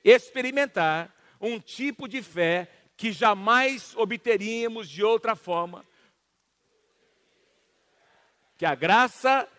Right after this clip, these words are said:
e a provisão de Deus se manifestam." Quando a tua fraqueza aparece, quando você tem que lidar com as suas limitações, como o pastor Billy Graham teve que lidar.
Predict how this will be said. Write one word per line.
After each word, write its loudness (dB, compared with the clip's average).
e 0
a 4
provisão -2
de -12
Deus -6
se -18
manifestam." -6
Quando 2
a 4
tua 2
fraqueza 2
aparece, 2
quando -2
você -4
tem -4
que -6
lidar 6
com -8
as -4
suas -4
limitações, -4
como -6
o -8
pastor -6
Billy -14
Graham -8
teve -10
que -14
lidar. -10